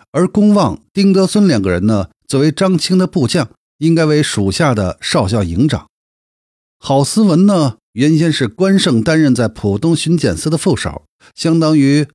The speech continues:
副团职军官。关胜被蔡京提拔为少将军长之后，任命郝思文为先锋，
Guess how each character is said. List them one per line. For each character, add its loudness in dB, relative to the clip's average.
副 0
团 0
职 -2
军 0
官。 0
关 2
胜 -2
被 -2
蔡 0
京 0
提 -2
拔 0
为 0
少 0
将 0
军 0
长 -2
之 -2
后， -2
任 0
命 4
郝 0
思 -2
文 0
为 0
先 0
锋， -2